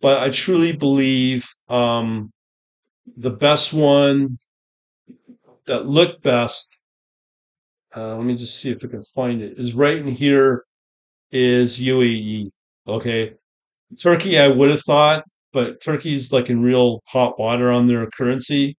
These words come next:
their, with their lira. But Dubai is an interesting country because they purposely stayed out of the, out of the, uh,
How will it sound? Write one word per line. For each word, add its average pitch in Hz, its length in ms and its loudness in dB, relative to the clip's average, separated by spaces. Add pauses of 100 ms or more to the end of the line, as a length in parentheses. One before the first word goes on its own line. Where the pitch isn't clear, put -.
their, 110 180 -6
with 110 140 -10
their 110 220 -4
lira. 127 260 0 (720)
But 147 120 2 (600)
Dubai 165 840 4 (500)
is 135 80 -4
an 143 140 4
interesting 147 380 -2 (140)
country 139 300 0 (120)
because 120 480 0
they 143 160 2 (220)
purposely 160 460 -2
stayed 135 480 0
out 120 200 0
of 123 60 0 (120)
the, 117 160 2 (1080)
out 123 160 -2
of 123 60 0 (100)
the, 117 280 0 (200)
uh, 104 360 -4